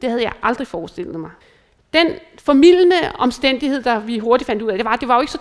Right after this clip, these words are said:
dødeligt. Det er kun to procent, øh, der dør af den her nye coronavirus. Øh, og så kom det jo hurtigt frem, at der kunne ske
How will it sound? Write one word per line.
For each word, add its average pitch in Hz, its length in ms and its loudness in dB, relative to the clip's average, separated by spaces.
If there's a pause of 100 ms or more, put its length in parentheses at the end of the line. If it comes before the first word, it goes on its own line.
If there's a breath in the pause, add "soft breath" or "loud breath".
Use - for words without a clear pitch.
dødeligt. 233 500 -2
Det - 100 -16
er 233 60 -8
kun 277 180 -4
to 330 280 -4
procent, - 640 -6
øh, 202 320 -4
der 196 60 -4
dør 240 280 -6
af - 180 -6
den 208 180 -2
her 220 100 -4
nye 208 360 -6 (200)
coronavirus. 180 920 -8 (640 soft breath)
Øh, 214 300 0
og 226 80 -4
så 320 80 -4
kom 320 180 0
det 302 80 -4
jo 262 80 -2
hurtigt 320 320 -2
frem, 302 420 -6
at 254 120 -8
der 254 80 -6
kunne 240 180 -12
ske 214 380 -8